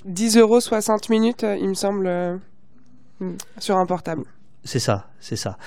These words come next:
Speaker 3: Donc, euh, ça, c'est votre première source d'information, mais vous en avez
Speaker 2: C'est
Speaker 3: d'autres.
Speaker 2: la première source.
Speaker 3: Voilà.
Speaker 2: Ouais.
Speaker 3: Vous, alors, euh, quelles sont les autres sources ?
Speaker 2: C'est,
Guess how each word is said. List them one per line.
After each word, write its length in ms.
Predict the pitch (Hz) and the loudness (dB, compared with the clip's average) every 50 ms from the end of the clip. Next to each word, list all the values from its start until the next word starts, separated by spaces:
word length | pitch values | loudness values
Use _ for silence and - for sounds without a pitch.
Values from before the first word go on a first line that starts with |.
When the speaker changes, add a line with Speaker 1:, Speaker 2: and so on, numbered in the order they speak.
| - - - - - - | -16 -16 -18 -14 -6 4
Speaker 3:
Donc, 320 | 139 175 156 127 - - - - - | 4 4 4 4 0 -8 -14 -8 -2
euh, 480 | 120 123 113 110 104 104 107 113 120 113 | 0 2 4 4 4 2 0 -2 -4 -6
ça, 220 | - - 208 214 | 2 6 6 6
c'est 180 | 208 - 170 151 | 6 6 4 4
votre 240 | 135 143 135 - - | 4 2 0 0 0
première 280 | - 165 160 156 147 - | 2 4 4 4 2 2
source 180 | - - 143 120 | 0 0 2 4
d'information, 560 | 131 120 117 - 123 110 113 110 - - 208 | 4 2 2 2 2 2 2 0 2 2 4
mais 140 | 214 156 131 | 6 6 6
vous 220 | 113 113 131 131 | 6 4 6 6
en 60 | 156 156 | 8 8
avez 160 | 143 135 127 | 8 6 6
Speaker 2:
C'est 20 | |
Speaker 3:
d'autres. 200 | 120 110 95 160 | 4 2 0 -2
Speaker 2:
la 60 | 160 | -6
première 340 | - - 175 170 170 165 170 | -6 -6 -6 -6 -6 -6 -6
source. 380 | - - - 139 - - - 127 | -10 -12 -16 -14 -14 -12 -10 -2
Speaker 3:
Voilà. 180 | 113 117 107 95 | 0 2 2 2
Speaker 2:
Ouais. 60 | - - - - - | -2 -4 -12 -16 -10
Speaker 3:
Vous, 160 | 123 113 127 131 120 127 - 107 120 - - - | -4 -2 0 0 0 -2 -6 -8 -10 -8 -6 -4
alors, 160 | 123 117 - - - - | -4 -4 -4 -6 -12 -14
euh, 60 | - - - - - - - - | -14 -16 -16 -18 -20 -20 -20 -4
quelles 140 | - 147 131 | -2 -2 -2
sont 160 | - - 160 | 0 2 2
les 120 | 131 117 147 | 2 4 4
autres 180 | 175 - 139 | 2 0 -2
sources ? 280 | 127 - 107 85 - - - | -6 -6 -8 -10 -10 -12 -12
Speaker 2:
C'est, 720 | - - - - - 185 185 175 170 170 165 165 160 - | -10 -10 -10 -8 -6 -4 -2 0 0 0 0 0 0 -2